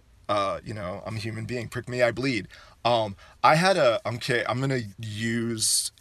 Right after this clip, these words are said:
a term that is not available to me for the purpose of telling the story, but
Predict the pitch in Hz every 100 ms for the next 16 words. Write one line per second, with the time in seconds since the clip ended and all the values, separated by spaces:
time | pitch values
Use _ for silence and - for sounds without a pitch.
0 | _ 113 107 - - 110 107 107 107 101
1 | 104 98 110 104 101 101 - 101 104 110
2 | 110 - 110 107 120 101 95 - 107 104
3 | 101 - 110 98 95 - 104 101 104